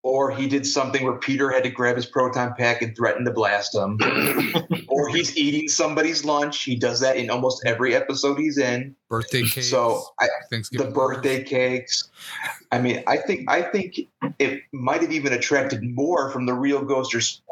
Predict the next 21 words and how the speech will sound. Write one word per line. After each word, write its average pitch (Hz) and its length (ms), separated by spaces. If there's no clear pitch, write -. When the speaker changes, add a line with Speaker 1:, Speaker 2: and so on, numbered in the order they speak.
Speaker 1:
Ghostbusters 131 520
fan 151 280
base 101 440
to, 120 260
at 113 120
the 110 80
time, 117 240
you 120 100
know, 127 80
and 123 100
which 139 140
would 135 100
have 139 100
been 143 100
us 135 240
as 135 200
kids 131 380
and 123 80
all 120 200
of 104 100
that, 113 340